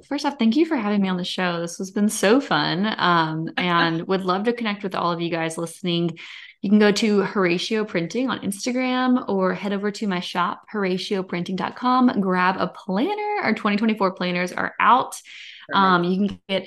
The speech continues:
Speaker 1: a, a discount code. We'll put one below for you guys special. Um,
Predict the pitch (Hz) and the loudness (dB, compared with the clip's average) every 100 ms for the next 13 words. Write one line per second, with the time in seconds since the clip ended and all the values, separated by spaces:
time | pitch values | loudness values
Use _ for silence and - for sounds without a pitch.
0 | - 185 180 175 160 - _ _ _ _ | -4 -2 0 0 -2 -6 _ _ _ _
1 | _ _ _ _ _ _ 190 185 190 196 | _ _ _ _ _ _ -4 -2 -2 -4
2 | - 185 165 175 170 175 180 180 180 180 | -2 -4 -2 -2 0 0 -2 -4 -2 -2
3 | 170 165 160 165 - _ - 190 170 165 | 0 0 -2 -4 -10 _ -4 -2 0 0
4 | 165 - 165 - 160 165 - - - _ | -2 -6 -6 -2 -2 -2 -10 -20 -20 _
5 | 190 180 165 156 | 2 4 4 2